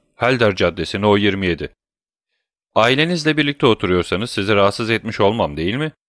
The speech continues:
"Babamın konağında ama avlunun dibinde, tamamen kendime ait bir köşkte."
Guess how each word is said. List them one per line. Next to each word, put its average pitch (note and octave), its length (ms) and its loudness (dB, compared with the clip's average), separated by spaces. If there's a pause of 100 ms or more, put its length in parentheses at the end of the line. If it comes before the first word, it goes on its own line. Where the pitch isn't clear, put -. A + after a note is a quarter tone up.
(520)
"Babamın C#3+ 380 2
konağında C#3 680 0
ama G#2+ 240 2
avlunun G#2+ 420 4
dibinde, G2 420 0
tamamen G#2 480 0
kendime G#2+ 360 0
ait G#2 320 0
bir F#2+ 80 -4
köşkte." - 520 -4